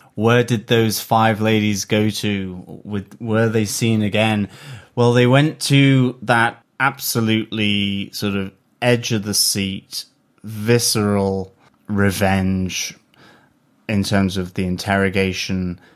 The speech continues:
and the, the Rawlins Frank, um, just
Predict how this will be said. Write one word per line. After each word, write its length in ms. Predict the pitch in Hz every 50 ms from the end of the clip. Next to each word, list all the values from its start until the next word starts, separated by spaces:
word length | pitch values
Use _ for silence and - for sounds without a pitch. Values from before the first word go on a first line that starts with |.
| _ _ _ -
and 320 | 104 98 92 92 90 87
the, 420 | 95 92 92 90 90 90 95 92 -
the 140 | 117 101 95
Rawlins 760 | 95 98 101 107 107 107 107 107 104 101 98 98 98 95 -
Frank, 800 | - - - - - 110 101 98 95 95 95 95 - - - - _ -
um, 720 | 107 101 98 95 92 92 92 92 92 90 90 92 101 117 - _ _ _ _ _ - - _ _ _ _ _ _ _ _ _ _ _ _ _ _ _ _ _ _ _ _ _ _ _ -
just 380 | - 110 98 - - - -